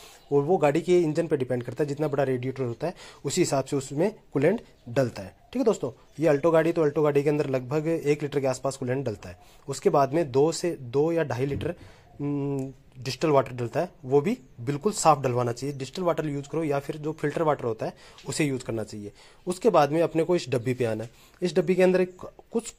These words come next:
कूलेंट इसमें डालना है और कुछ बचा हुआ कूलेंट इस डब्बी में फिलअप करके इसके अंदर डिस्टिल वाटर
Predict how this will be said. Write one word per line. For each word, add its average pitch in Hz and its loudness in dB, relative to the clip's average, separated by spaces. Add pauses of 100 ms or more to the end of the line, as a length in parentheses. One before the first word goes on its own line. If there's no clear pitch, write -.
(420)
कूलेंट 165 8
इसमें 185 0
डालना 185 6
है 190 0
और - -4
कुछ - -10
बचा 147 2
हुआ 160 8
कूलेंट 151 0
इस 151 -8
डब्बी 135 -2
में 156 2
फिलअप 151 -4
करके 147 -2
इसके 147 -2
अंदर 156 2
डिस्टिल 139 -6
वाटर 127 -4